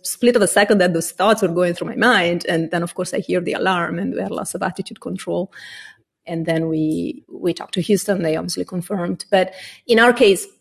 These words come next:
just looking out of the window, you could see that, you know, we were obviously losing altitude. Otherwise, there would be no alarm, but we were not tumbling very quickly. So we knew just by looking out of the window that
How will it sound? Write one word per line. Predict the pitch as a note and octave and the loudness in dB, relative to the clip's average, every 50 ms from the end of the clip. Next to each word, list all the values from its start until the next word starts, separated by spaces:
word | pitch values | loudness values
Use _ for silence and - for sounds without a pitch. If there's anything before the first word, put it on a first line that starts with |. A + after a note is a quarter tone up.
| _ _ _ - | _ _ _ -8
just | G3 - F#3+ F#3 - - - - _ _ | -2 -2 -2 -2 -4 -8 -14 -18 _ _
looking | F#3+ F#3 F#3+ F#3 F#3+ - E3 D#3 - | 2 4 4 4 4 2 0 0 -2
out | - E3+ D#3+ E3+ E3+ | -2 0 0 0 0
of | F#3 F3 | -2 -2
the | F3 D#3 | -2 -2
window, | D3+ E3 E3 E3 D#3+ | -2 -2 -2 -2 -2
you | D#3 D#3 - | -2 -4 -6
could | - - G#3 G#3 | -4 -4 -4 -4
see | - - - - E3+ E3 | -4 -6 -2 0 0 0
that, | D#3+ - D#3 D#3 D#3 C#3+ C#3+ - - - - _ _ _ _ _ | 0 0 -2 -2 -2 -4 -6 -8 -12 -14 -16 _ _ _ _ _
you | G3 E3+ D3 | -8 -6 -6
know, | D3+ D#3 | -4 -4
we | D#3 D#3+ D#3+ | -2 0 0
were | D3+ D#3+ - - | 0 0 0 0
obviously | - D#3+ E3 F3+ F#3+ D#3 D3+ - - - _ _ _ _ _ _ _ | 0 0 0 0 0 -2 -2 -2 -4 -8 _ _ _ _ _ _ _
losing | - E3 D#3+ D#3+ D#3+ - - | -4 -2 -2 -2 -2 0 2
altitude. | G#3 B3 G#3 - F#3 - - D#3 D3 | 2 4 4 2 0 0 -2 -2 -2
Otherwise, | D3 D#3 - - - E3 E3+ - | 0 -2 -2 -2 -4 -4 -2 -4
there | E3 | -4
would | E3+ D#3+ D3 | -4 -4 -2
be | D#3+ D#3+ D#3+ | 0 0 0
no | D#3+ D#3+ D#3 | 0 0 0
alarm, | D#3 E3 E3+ D#3 D3+ D3+ D#3 | 2 2 2 2 2 2 0
but | D#3+ D#3+ F3+ | 0 2 2
we | E3 | 4
were | D3+ E3 D#3 | 4 4 4
not | D#3+ E3 D#3 D3+ - - - _ _ _ | 4 2 2 0 -2 -4 -12 _ _ _
tumbling | - - E3+ D#3 D#3 D3+ D3 C#3+ C#3+ D#3 | -6 -2 0 0 2 0 0 0 0 0
very | D3+ D3+ D3+ D3+ D3+ | 0 0 -2 -2 -4
quickly. | - - - F3+ - - - - - - _ _ - - - _ _ | -2 -2 -4 -4 -2 -8 -12 -12 -12 -14 _ _ -20 -20 -20 _ _
So | - - - F3+ | -8 -2 0 0
we | D#3+ D#3+ D#3 E3 E3 D#3+ D#3 D#3 | 0 2 0 0 0 0 0 0
knew | - F3 E3+ F3 F3 F3 E3 D3+ D3+ | 0 0 2 4 4 4 4 2 2
just | D#3 D#3+ D3+ - - | 0 -2 -6 -4 -4
by | D3+ D3 D#3 - | -4 -2 -2 0
looking | - E3+ E3 E3 - D#3+ | 0 -2 -2 -2 -4 -6
out | D#3 D3+ D#3 E3+ - | -6 -6 -8 -6 -6
of | F3 | -4
the | E3 D#3 | -4 -4
window | D3 D#3 D#3+ D#3 D3+ - E3+ F3 | -4 -4 -4 -4 -4 -4 -4 -4
that | F3 - - - - - - G3+ | -4 -6 -6 -6 -6 -6 -8 -10